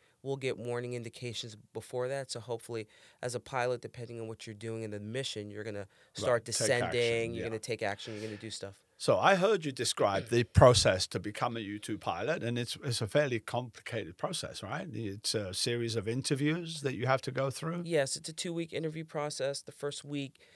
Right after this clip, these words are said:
Speaker 1: is a lot of, um,
Speaker 2: <clears throat>
Speaker 1: you're talking to a lot of, uh, just people in the program. You're talking to the commanders.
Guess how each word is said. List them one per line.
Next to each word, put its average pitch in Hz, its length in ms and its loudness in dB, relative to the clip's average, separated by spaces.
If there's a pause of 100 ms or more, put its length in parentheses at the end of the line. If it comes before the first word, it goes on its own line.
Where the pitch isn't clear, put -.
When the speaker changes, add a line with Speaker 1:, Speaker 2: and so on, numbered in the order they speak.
(200)
Speaker 1:
is 135 160 -4
a - 40 -2
lot 131 280 2
of, 123 180 0
um, 117 540 -4
Speaker 2:
<clears throat> 120 420 -6
Speaker 1:
you're 160 100 -8
talking 139 360 -2
to 123 180 -6
a 127 40 -2
lot 120 300 -4
of, 117 240 -4
uh, 107 420 -6 (1200)
just 160 280 -6
people 151 420 -4
in 117 140 -6
the 127 60 -6
program. 117 400 -6
You're 110 80 -8
talking 113 300 -8
to - 80 -16
the 110 80 -12
commanders. 120 640 -6